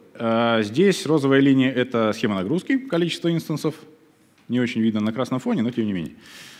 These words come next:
А, а вот, э, ли, э, закрашенная область отображает как раз количество ответов. И чем выше она,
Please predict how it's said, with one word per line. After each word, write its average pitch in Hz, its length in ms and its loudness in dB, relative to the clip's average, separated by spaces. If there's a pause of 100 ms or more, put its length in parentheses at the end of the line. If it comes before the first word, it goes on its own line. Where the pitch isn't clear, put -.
(280)
А, 113 540 0 (1600)
а 123 160 0
вот, 131 360 0
э, 123 480 4
ли, 139 200 0
э, 131 140 0 (260)
закрашенная 127 540 2
область 190 560 0 (640)
отображает 123 600 0
как 104 180 -4
раз 139 200 0
количество 113 640 -2
ответов. 107 380 -2 (600)
И 117 200 -2
чем 123 240 0
выше 165 280 0
она, 98 300 -2